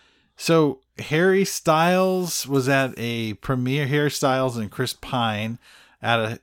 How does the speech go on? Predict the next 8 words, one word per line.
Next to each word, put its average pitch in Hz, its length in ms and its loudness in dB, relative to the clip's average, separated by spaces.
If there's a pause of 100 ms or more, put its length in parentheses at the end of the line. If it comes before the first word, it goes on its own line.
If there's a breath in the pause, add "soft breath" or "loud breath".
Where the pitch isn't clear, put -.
(100)
premiere 120 540 -2
for 104 520 -2
their 104 160 -6
new 113 220 -4
film, 107 520 -6 (720)
Don't 117 300 0
Worry, 117 400 0
Darling. 135 800 0